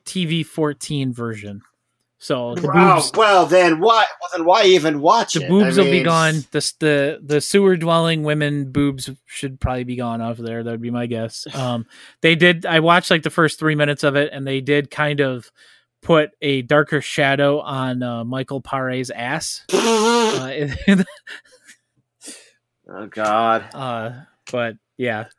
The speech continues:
Speaker 1: it, it is on Tubi if you wanna check it out and see just how weird it is. Um,
Speaker 2: Hashtag too weird for riff tracks.
Speaker 1: <clears throat> Oh,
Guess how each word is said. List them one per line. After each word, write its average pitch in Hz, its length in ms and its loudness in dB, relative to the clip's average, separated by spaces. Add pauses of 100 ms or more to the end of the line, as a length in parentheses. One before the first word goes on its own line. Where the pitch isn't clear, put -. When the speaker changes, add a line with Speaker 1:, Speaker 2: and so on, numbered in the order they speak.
(540)
Speaker 1:
it, 180 140 -4
it 190 160 2
is 208 140 6
on 180 180 2
Tubi 160 300 0
if 147 120 -2
you 147 100 -2
wanna 139 180 -2
check 131 240 -6
it 127 80 -8
out 123 180 -4
and 117 100 -14
see 127 220 -10
just 123 280 -10
how 131 180 -4
weird 117 400 -8
it 110 100 -10
is. 110 440 -10
Um, 117 280 -14
Speaker 2:
Hashtag 165 580 0
too 175 200 4
weird 151 260 2
for 143 140 0
riff 117 200 -4
tracks. - 520 -12
Speaker 1:
<clears throat> 160 340 -10
Oh, 226 320 4